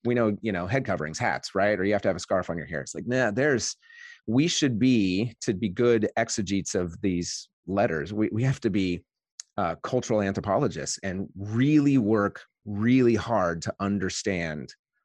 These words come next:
what's going on in the world of those who are hearing these, you know, receiving these letters for the first time in order to understand what better, what's being said.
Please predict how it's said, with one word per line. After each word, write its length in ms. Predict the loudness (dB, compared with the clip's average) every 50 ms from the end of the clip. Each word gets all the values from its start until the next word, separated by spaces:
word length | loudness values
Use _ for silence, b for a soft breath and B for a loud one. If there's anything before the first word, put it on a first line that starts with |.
| _ _ _
what's 340 | -4 -2 -2 -2 -2 -4 -6
going 340 | -4 -2 -2 0 0 -2
on 260 | -2 -2 -2 -2 -2 -2
in 120 | -4 -2
the 80 | -2 -2
world 360 | -2 0 0 2 2 0 0
of 140 | -2 -2 -2
those 280 | 0 0 0 -2 -2 -4
who 120 | -6 -6
are 140 | -6 -6 -10 -14 -16 -10
hearing 420 | -6 -4 -2 -2 -2 -2 -2 -4
these, 480 | -4 -4 -4 -4 -4 -6 -8 -10 -14 -12 -10
you 80 | -8
know, 40 | -6 -6
receiving 440 | -6 -6 -4 -2 -2 -2 -2 -2
these 180 | -4 -4 -6 -4
letters 460 | -4 -4 -4 -4 -6 -8 -10 -14 -16 -18 _
for 120 | -8 -8 -8
the 80 | -6
first 240 | -6 -6 -8 -6 -6
time 320 | -8 -6 -6 -6 -8 -8 -8
in 80 | -6 -4
order 200 | -4 -2 -2 -4
to 40 | -4
understand 440 | -6 -8 -10 -6 -6 -4 -4 -4 -4
what 140 | -6 -6 -8 -10 _ _ _
better, 260 | -4 -2 -2 -4 -8 -8 _
what's 200 | -6 -6 -6 -6
being 220 | -8 -8 -8 -8 -6
said. 300 | -4 -4 -4 -4 -6